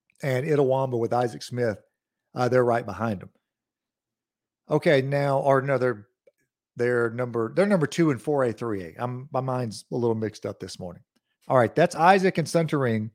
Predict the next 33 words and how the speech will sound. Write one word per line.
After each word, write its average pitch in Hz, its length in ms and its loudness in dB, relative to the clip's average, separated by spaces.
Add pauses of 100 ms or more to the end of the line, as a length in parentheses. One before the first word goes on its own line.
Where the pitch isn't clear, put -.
(840)
Um, 120 200 -4
I 156 100 4
had 185 80 6
a 156 60 0
chance 165 240 0
to 139 80 -6
see 147 160 -2
Daniel 143 400 0
Hill 165 540 4 (840)
yesterday 117 800 2
or 104 140 0 (180)
two 190 160 -6
days 117 260 2
ago 98 180 -4
on 95 60 -6
Saturday. 110 600 -4 (280)
Holy 113 840 2
moly, 123 420 0
that 117 200 -6
kid. 92 280 -14 (1160)
I'll 156 160 4
put - 260 -2
some 135 100 -4
pictures 143 360 -2
on 123 80 -2
the 117 80 -2
board 117 280 2
here 120 160 -2
in 110 80 -2
just 113 180 -6
a 110 40 -2
little 113 240 2
bit, 98 260 -2